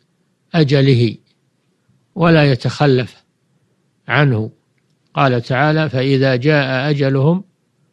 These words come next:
فلا يستأخرون ساعة ولا يستقدمون." نسأل الله سبحانه وتعالى أن يرزقنا الإيمان واليقين والثبات على الحق. والآن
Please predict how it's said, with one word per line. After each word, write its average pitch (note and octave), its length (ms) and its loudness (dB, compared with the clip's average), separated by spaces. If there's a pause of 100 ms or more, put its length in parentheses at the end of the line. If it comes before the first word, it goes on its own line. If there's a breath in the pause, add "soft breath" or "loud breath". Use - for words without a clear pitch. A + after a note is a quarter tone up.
(300)
فلا D3 420 0
يستأخرون C#3 800 -2
ساعة B2+ 720 -2 (840)
ولا D3 360 2
يستقدمون." C3+ 840 -2 (800)
نسأل D3+ 240 -2
الله C3+ 420 2
سبحانه C3 580 -2
وتعالى B2 800 0 (720)
أن C3+ 140 -2
يرزقنا C3+ 600 -2
الإيمان C3+ 560 0
واليقين C3 760 -2 (840)
والثبات C#3+ 600 0
على B2+ 260 0
الحق. - 420 -8 (1400)
والآن D#3 560 2